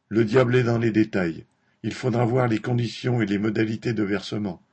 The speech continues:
S'il y a bien une aide dont les montants décaissés sont très faibles par rapport aux montants annoncés, c'est bien celle de l'Union européenne jusqu'ici. Le flux de décaissement, c'est-à-dire l'aide réellement déboursée,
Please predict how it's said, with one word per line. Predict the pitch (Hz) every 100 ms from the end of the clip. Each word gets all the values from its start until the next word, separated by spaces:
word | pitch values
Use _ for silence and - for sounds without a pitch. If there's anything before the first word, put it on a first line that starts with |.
| _ _ _ _ _ _ -
S'il | - 107
y | 113
a |
bien | 107 131 131
une | 117
aide | 120 113 90
dont | - 101
les | 101
montants | 98 120 120 123 110
décaissés | 98 110 120 98 120 104
sont | 104 92
très | 101
faibles | 95 110 98 85
par | - 98
rapport | 98 - 104
aux | 95
montants | 95 95 98 90
annoncés, | 110 113 95 - 95 90 _ _
c'est | - 113
bien | 110 101
celle | - 117 113
de | 95
l'Union | 92 120 117
européenne | 95 90 95 90 101
jusqu'ici. | 92 90 - 92 - 92 _ _ _ _ _ _ _ _ _
Le | 90 104
flux | - 123 139
de | 104 104
décaissement, | 90 127 135 117 - 117 127
c'est-à-dire | 123 113 - 107 101 104 - - -
l'aide | 95 123 101
réellement | 67 92 120 110 98
déboursée, | 85 113 117 107 - 98